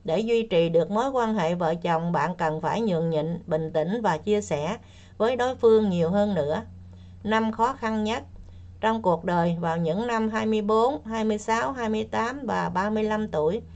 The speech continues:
Kỷ Tỵ sẽ gặp nhiều khó khăn, trắc trở. Vì vậy, làm việc gì cũng phải cẩn thận, chắc chắn, không nên phán đoán dựa vào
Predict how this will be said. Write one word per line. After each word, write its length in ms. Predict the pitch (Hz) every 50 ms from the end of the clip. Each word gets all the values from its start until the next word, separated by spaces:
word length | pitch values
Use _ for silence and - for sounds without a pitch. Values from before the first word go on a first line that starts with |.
| - - - - - - - - -
Kỷ 180 | 175 190 233
Tỵ 260 | - 196 165 156 180
sẽ 280 | 175 - 180 170 196 226 240 220
gặp 220 | 175 160 160 185
nhiều 180 | 180 170 156 156
khó 180 | 160 208 -
khăn, 320 | - - - 226 226 220 220
trắc 120 | 233 240 - - -
trở. 320 | 165 143 135 151 190 240 247 - - - - - - -
Vì 200 | - 175 175 170
vậy, 380 | 170 170 147 147 156 170 - - - - - - 156
làm 240 | 180 180 170 165
việc 200 | 170 170 175 170
gì 320 | 170 180 180 175 175 170 165 170
cũng 200 | 170 190 220 -
phải 200 | 165 160 185 -
cẩn 200 | 165 160 180 214
thận, 340 | 220 208 147 139 165 180 - -
chắc 240 | - - - - -
chắn, 280 | 240 233 254 277 302 285 -
không 260 | - 240 233 226 220
nên 240 | 220 220 214 214 214 214 214 - - - - - - - - - - - - - - - -
phán 240 | 220 226 254 262
đoán 260 | 247 247 262 285 302 254
dựa 220 | 208 147 156 180
vào 260 | 180 180 170 160 160